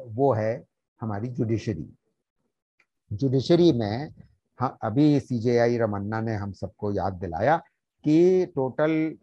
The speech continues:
अ, जो पेंडेंसी है वो एक करोड़ केसेस की है। अब आप सोच लीजिए, मतलब भयानक स्थिति है।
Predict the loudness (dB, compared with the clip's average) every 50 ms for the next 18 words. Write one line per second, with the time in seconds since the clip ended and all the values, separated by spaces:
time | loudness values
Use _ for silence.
0 | _ _ _ _ -6 -4 -2 -2 -2 -4 -4 -6 -8 -8 -6 -4 -4 -2 -2 -4
1 | -4 -6 -8 -12 _ _ _ _ _ _ _ _ -20 -8 -4 -4 -2 0 0 0
2 | 2 0 0 -2 -2 0 2 2 2 4 2 2 2 0 0 -2 -2 0 -2 -2
3 | -2 -2 -2 -2 0 2 0 0 -2 -2 -4 -6 -6 -6 -10 -12 -14 _ -14 -14
4 | -14 -14 -16 -14 -12 -10 -10 -10 -12 _ -14 -14 -14 -14 -14 -14 -14 -14 -16 -18
5 | -18 -20 _ _ _ _ _ _ _ _ _ -12 -8 -8 -8 -6 -2 0 0 2
6 | 2 2 2 0 0 -2 -8 _ -20 -20 -18 -20 -20 -20 -20 -20 -20